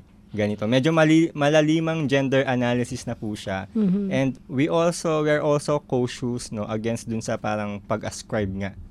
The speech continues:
Speaker 1: Na pag lalaki ang nagbabanggit na ganito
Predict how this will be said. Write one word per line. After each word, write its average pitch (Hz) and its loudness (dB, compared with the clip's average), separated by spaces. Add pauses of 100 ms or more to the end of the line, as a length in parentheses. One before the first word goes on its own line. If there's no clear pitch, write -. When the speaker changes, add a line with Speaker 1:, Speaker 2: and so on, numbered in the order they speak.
(380)
Speaker 1:
Na 110 -4
pag 113 0
lalaki 135 -2
ang 139 -2
nagbabanggit 110 -4
na 104 -6
ganito 101 -6